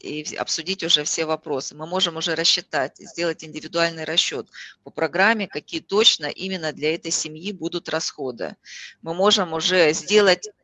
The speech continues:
провести, э, внутренний тест на благонадежность, как раз-таки посмотреть, может ли уже участвовать в программе, э, инвестор или нет, и если да, то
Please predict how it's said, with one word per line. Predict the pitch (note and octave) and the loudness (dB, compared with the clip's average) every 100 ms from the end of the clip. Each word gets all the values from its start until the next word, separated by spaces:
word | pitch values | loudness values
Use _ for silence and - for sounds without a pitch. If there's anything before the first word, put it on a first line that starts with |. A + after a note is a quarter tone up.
| _ _ _ _ - | _ _ _ _ -2
провести, | F3+ F3+ F3 - G#3+ G#3+ - | 2 2 0 -2 0 0 0
э, | D3 D3 G#2+ - _ _ - _ _ _ _ | 2 2 2 -2 _ _ -20 _ _ _ _
внутренний | E3 G3 G#3 F#3 E3 D#3 | 0 2 4 2 2 -2
тест | G3 F#3+ | 0 0
на | F3 | -2
благонадежность, | D#3+ E3+ F3 F3+ F3+ F3+ D3+ D3 | 0 0 2 0 4 4 4 -2
как | - D#3+ | -6 0
раз-таки | E3+ E3 D#3 - | 2 2 -4 -12
посмотреть, | - D#3+ E3 F3 A3 B3+ D4 - - _ | -10 -8 -2 -4 -2 -2 -2 -8 -20 _
может | F3 A#3 A#3 F#3 E3 | 4 6 6 2 0
ли | E3+ | 0
уже | E3 - E3+ D3+ - | 6 6 6 4 2
участвовать | D#3+ F#3 E3+ - D3+ - | 0 2 2 0 -4 -4
в | - | -2
программе, | E3+ E3 E3+ D#3 D3 D3 - - - - | -2 2 2 2 0 -6 -6 -16 -20 -8
э, | D3 D3+ C#3 C#3+ C#2+ | -2 0 0 -2 -6
инвестор | E3+ E3+ D3+ - C#3+ - - | -6 0 0 0 -2 -6 -4
или | F3 F3 E3 C3+ - | -2 2 4 2 -2
нет, | F#3 G#3 C4 C4+ | -4 0 0 0
и | - - F3 F#3 D#3 F3 | -12 -8 -2 -2 0 0
если | - D#3 | 0 -2
да, | D#3 G3 A#3 | 2 4 4
то | D#3 D3 | 0 -4